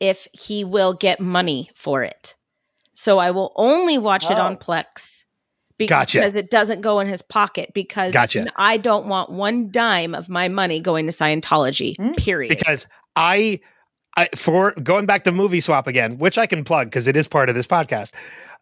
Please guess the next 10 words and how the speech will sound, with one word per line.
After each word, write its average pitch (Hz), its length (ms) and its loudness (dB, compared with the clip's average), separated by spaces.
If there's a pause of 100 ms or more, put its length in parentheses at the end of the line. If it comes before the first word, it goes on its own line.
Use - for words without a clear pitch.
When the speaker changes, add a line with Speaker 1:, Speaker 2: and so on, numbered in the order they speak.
(140)
Speaker 3:
one 151 320 4
of 196 80 2
the 180 140 6
episodes 180 560 2
I 165 180 4
gave 165 460 2
Kristen 120 640 0 (200)
Top 151 280 0
Gun 131 240 0
Maverick. - 580 -4